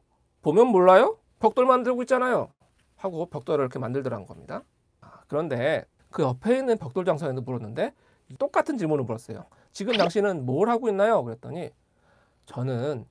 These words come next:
지금 우리나라의 최고 멋진 성을 만들고 있습니다." 라고 대답한 거예요. 벽돌이 어딘가에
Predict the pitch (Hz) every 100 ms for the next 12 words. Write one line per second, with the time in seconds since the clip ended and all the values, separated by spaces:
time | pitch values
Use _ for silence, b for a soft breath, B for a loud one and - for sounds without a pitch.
0 | _ _ _ - 131 135 190 370 _ _
1 | _ _ _ _ - 139 165 185 170 151
2 | 139 151 196 - - 285 - 285 190 127
3 | 147 - - 247 247 240 214 220 247 262
4 | 269 196 190 196 190 180 - 156 131 113
5 | _ _ _ _ _ _ 117 120 214 131
6 | 123 113 120 87 _ _ _ _ - 143
7 | - 185 151 139 247 - _ _ 127 131
8 | 165 170 151 139 175